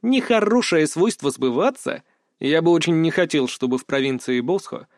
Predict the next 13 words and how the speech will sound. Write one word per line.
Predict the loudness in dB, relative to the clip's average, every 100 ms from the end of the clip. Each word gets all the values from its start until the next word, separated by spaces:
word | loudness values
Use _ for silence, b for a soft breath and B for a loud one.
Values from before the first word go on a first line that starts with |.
| _ -4
наставник | -2 0 0 2 2 0
находился | -2 0 0 -2 -4
без | -4 -4
меня. | -6 -8 -12 -20 _ _ _ _ _ _ _ _ -4
Лену | 2 4 6
Даорну | 6 6 6 6
я | 6 4
о |
своих | 4 2 2
опасениях, | 0 0 0 0 -2 -2
разумеется, | 0 2 2 0 0
тоже | 0 2 2
сказал, | 0 -2 -4 -8 -14